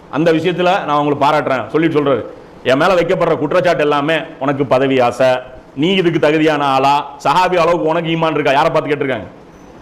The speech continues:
மௌலானா மௌதூதி பார்த்து கேட்டிருக்காங்க, "சஹாபி அளவுக்கு உனக்கு ஈமான் இருக்கா? நீ வந்து எங்களை எல்லாம் வச்சு கிலாஃபத்து பிடிச்சி மேல ஒரு சேர்ல உட்காரணும்னு ஆசைப்படுறியா? அதுக்காக அரசியல் கட்சி சேர்றியா?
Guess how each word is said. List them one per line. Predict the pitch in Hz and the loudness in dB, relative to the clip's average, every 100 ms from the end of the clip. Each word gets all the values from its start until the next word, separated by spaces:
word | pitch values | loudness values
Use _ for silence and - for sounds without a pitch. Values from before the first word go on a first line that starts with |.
| - - | -20 -2
மௌலானா | 127 | 2
மௌதூதி | 165 165 151 151 143 | 2 2 0 0 0
பார்த்து | 151 | 0
கேட்டிருக்காங்க, | 147 131 120 147 | 0 -2 0 2
"சஹாபி | 165 165 | 2 2
அளவுக்கு | 156 165 | 2 0
உனக்கு | 156 156 151 | -2 -2 -2
ஈமான் | 156 147 | -2 -2
இருக்கா? | 139 139 151 156 - - - - - - - - - - | 0 0 0 0 -8 -18 -20 -20 -20 -20 -20 -20 -8 -2
நீ | 160 | 0
வந்து | 165 170 | 2 2
எங்களை | 160 160 | 2 2
எல்லாம் | 165 165 | 2 0
வச்சு | 165 | -2
கிலாஃபத்து | 156 160 160 165 151 | 0 0 0 -2 -4
பிடிச்சி | 151 180 | -4 -2
மேல | 156 156 156 | 0 2 2
ஒரு | 151 139 | 2 0
சேர்ல | 156 156 | 0 2
உட்காரணும்னு | 151 151 151 151 147 | 0 0 0 0 0
ஆசைப்படுறியா? | 156 151 139 139 156 160 - - - - - | -2 -2 0 2 2 -2 -8 -18 -20 -20 -6
அதுக்காக | 120 165 170 175 | -2 0 2 2
அரசியல் | 151 165 170 170 | 2 2 0 -2
கட்சி | 165 | -2
சேர்றியா? | 160 156 151 147 | -2 -2 0 0